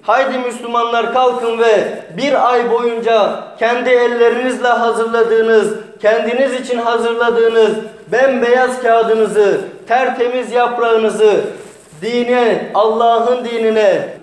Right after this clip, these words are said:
din kardeşlerinize sahip çıktığınızı yazın. Ve şunu unutmayın ki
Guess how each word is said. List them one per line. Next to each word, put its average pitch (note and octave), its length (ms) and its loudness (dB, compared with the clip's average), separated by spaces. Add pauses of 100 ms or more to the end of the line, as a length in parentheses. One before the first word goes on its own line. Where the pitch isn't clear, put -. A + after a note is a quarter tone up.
(140)
din B3 220 -4
kardeşlerinize A3+ 840 2
sahip G#3+ 540 0
çıktığınızı A3+ 560 -2
yazın. G3+ 420 2 (320)
Ve B3 120 4
şunu B3+ 300 -2
unutmayın B3 680 -2
ki A3 460 0